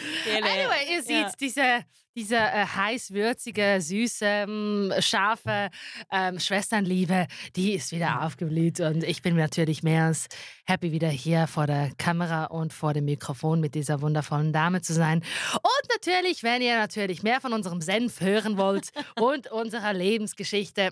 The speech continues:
Speaker 2: <clears throat> vergisst bitte nicht, diesen geilen Podcast auf Spotify zu abonnieren, auf Apple Podcast für alle, die ein modernes iPhone haben und auf YouTube, wenn du das auch irgendwann mal willst, zu promoten, zu subscriben, weil wir sind einfach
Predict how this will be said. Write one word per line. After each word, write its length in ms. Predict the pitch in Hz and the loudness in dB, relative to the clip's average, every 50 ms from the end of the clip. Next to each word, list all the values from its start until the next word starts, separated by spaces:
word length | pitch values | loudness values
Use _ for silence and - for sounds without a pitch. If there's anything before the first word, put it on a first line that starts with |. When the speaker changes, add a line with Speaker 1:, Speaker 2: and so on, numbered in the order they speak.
| - _ - | -2 _ -8
Speaker 2:
<clears throat> 180 | - - - - | -8 -8 -8 -2
vergisst 400 | - 240 233 277 403 440 - - | -2 0 2 2 2 0 0 -2
bitte 260 | 392 370 - - 320 | -2 -2 0 -2 -2
nicht, 280 | 311 311 330 - - _ _ - - _ _ _ - | 0 -2 -2 -4 -8 _ _ -20 -20 _ _ _ 0
diesen 300 | 285 330 370 359 359 311 | 2 2 4 4 2 2
geilen 320 | 302 285 269 285 294 277 | 2 2 0 0 -2 -4
Podcast 640 | - 240 254 240 - - 247 247 240 240 - - - - - - - - | -2 -2 -2 -2 -2 -2 0 2 2 0 0 -4 -10 -16 -20 -20 -6 -2
auf 220 | 226 185 180 - - | 0 0 0 -2 -4
Spotify 800 | - - - - _ 277 285 339 370 359 - - 320 311 311 302 | -8 -10 -10 -4 _ 2 2 2 2 -2 0 2 2 2 2 0
zu 140 | - - 311 | -2 -2 -2
abonnieren, 480 | 285 226 277 269 262 262 262 262 254 - | -2 0 0 -2 0 0 0 -2 -2 -2
auf 200 | - 165 165 - - _ _ - | -2 -2 -2 -2 -6 _ _ 0
Apple 260 | 226 277 - - 190 | 0 0 -2 -4 -10
Podcast 540 | - - 277 254 - - 262 247 240 - - | -6 -4 -4 -4 -2 -2 -2 -4 -4 -4 -6
für 100 | - - | -4 -2
alle, 180 | 202 202 202 | -2 -2 -2
die 120 | 170 202 190 | -4 -4 -6
ein 80 | 180 | -4
modernes 340 | 180 175 165 170 160 165 160 | -4 -4 -4 -2 -2 -4 -2
iPhone 440 | - - 233 269 285 - 294 277 247 | 0 0 0 0 -2 -4 -4 -2 0
haben 260 | 247 254 247 247 240 240 - - - - - 220 - | 0 0 0 0 -2 -6 -10 -16 -18 -18 -18 -18 -4
und 420 | - 330 427 494 571 554 508 - - 269 | 0 2 2 2 2 0 -4 -4 -6 -6
auf 80 | 262 - | -6 -4
YouTube, 460 | - 294 359 381 381 370 370 240 247 | -4 -2 -2 0 0 -2 -2 -2 -2
wenn 100 | 262 254 | -2 -2
du 80 | 247 | -2
das 160 | 214 220 190 233 | -2 -2 0 2
auch 180 | 233 285 311 320 | 2 2 2 0
irgendwann 320 | 330 302 311 294 294 285 | -4 -4 0 0 0 0
mal 120 | 285 285 277 | 2 0 2
willst, 480 | 254 269 269 277 - - - - - | 2 0 0 0 -4 -6 -12 -14 -14
zu 120 | - - 277 | -12 -10 -6
promoten, 500 | - 269 254 247 254 254 277 262 262 233 | -4 -2 2 2 2 2 0 -2 -6 -8
zu 80 | - | -8
subscriben, 600 | 226 - 220 - - - 262 240 233 240 247 254 240 - - - - - - | -10 -10 -12 -12 -6 -2 0 0 0 0 -2 -6 -8 -10 -14 -18 -20 -20 -8
weil 340 | - 180 220 220 226 240 233 | -2 0 0 2 0 -2 -2
wir 140 | 196 202 190 | -4 -4 -4
sind 300 | 165 - 226 233 233 226 - | -2 -2 -2 -2 -2 -2 -2
einfach 400 | - 165 180 196 170 - 196 165 | -2 -2 0 -2 -4 -6 -6 -8